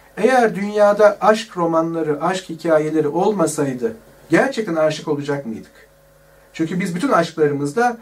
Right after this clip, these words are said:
o romanları, o hikayeleri, oradaki aşk simülasyonunu gerçekleştirmeye çalışıyoruz. Onlar olmasaydı ilişkilerimiz ne olacaktı?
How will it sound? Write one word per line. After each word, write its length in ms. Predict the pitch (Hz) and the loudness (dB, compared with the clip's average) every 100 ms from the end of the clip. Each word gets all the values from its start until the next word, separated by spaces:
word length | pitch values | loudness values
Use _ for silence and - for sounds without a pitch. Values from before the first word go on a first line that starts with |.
| - - | -10 0
o 140 | 190 | 4
romanları, 760 | 165 160 165 160 160 160 170 165 | 4 4 0 -2 -4 -4 -4 -4
o 140 | 156 | -4
hikayeleri, 800 | 156 165 147 147 147 151 165 185 - - | -4 -2 0 0 -2 -2 -2 -6 -14 -2
oradaki 640 | 180 254 233 220 240 247 247 _ - | 2 2 2 0 -2 -10 -10 _ -4
aşk 320 | 175 226 - | 0 0 -2
simülasyonunu 800 | - 180 165 160 156 170 170 170 | -10 -6 -4 -4 -6 -8 -6 -6
gerçekleştirmeye 920 | 147 139 - 139 135 131 143 127 123 123 | -4 -4 -6 -10 -12 -12 -12 -10 -10 -8
çalışıyoruz. 720 | 120 117 143 143 220 220 - - - | -10 -10 -4 -4 -4 -8 -14 -20 -10
Onlar 320 | 180 214 226 226 | -2 2 4 4
olmasaydı 640 | 247 220 175 170 160 220 | 2 0 -4 -4 -4 -4
ilişkilerimiz 600 | 175 - 143 131 208 196 | -8 -10 -12 -10 -10 -6
ne 80 | 143 | -4
olacaktı? 460 | 110 - 90 - | -4 -8 -12 -16